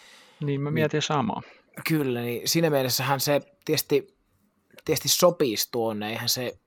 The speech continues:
Speaker 2: pitemmälle aikavälille, ei, en jotenkin näkisi Islandersissa, mutta
Speaker 1: Mut onks Islanders vielä sellaisessa Tampa Bay-maisessa tilassa, missä se voi luopua tosta vaan ekan kierroksen varausoikeudesta? Mä en oo ite ihan kyllä nyt varma.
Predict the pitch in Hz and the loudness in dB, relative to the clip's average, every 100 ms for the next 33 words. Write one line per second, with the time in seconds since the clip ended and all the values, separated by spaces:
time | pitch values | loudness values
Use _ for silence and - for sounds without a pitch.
0 | _ - 131 135 123 117 107 110 107 110 | _ -10 -4 -4 -4 -4 -6 -6 -8 -6
1 | 107 113 123 104 127 123 113 123 113 120 | -6 -4 -4 -4 -6 -6 -8 -8 -8 -8
2 | 117 - 117 98 123 113 113 104 - - | -8 -6 -6 -4 -4 -4 -6 -6 -4 -2
3 | - 107 104 - 107 87 - _ _ _ | -2 -4 -8 -8 -8 -8 -12 _ _ _
4 | _ _ _ _ _ - 151 160 170 180 | _ _ _ _ _ -10 -4 -2 2 4
5 | 165 131 123 135 143 127 131 131 131 - | 4 4 4 2 2 4 6 4 4 0
6 | - 135 131 - - 58 117 - 117 117 | 0 2 2 0 0 -2 0 0 -2 -2
7 | - 117 120 - 113 - 120 117 117 120 | 0 0 0 -2 -4 -2 -2 0 2 2
8 | 131 117 - - - - - - - 53 | 2 2 0 -12 -10 -4 -2 -2 0 0
9 | 55 - - - 67 - - - 67 64 | 2 0 -4 -2 0 0 -4 -2 0 2
10 | 58 - 107 110 - - 131 - 139 131 | 2 0 -6 -6 -4 -4 -4 -6 -6 -4
11 | 131 - _ _ - - - 143 127 113 | -4 -6 _ _ -20 -16 -6 -4 -2 0
12 | 110 123 - - - 120 120 - 60 60 | -2 -4 -4 -4 -4 -8 -8 -8 -8 -6
13 | - - - _ _ _ - 127 117 - | -8 -12 -20 _ _ _ -10 -8 -8 -8
14 | - - - | -10 -10 -16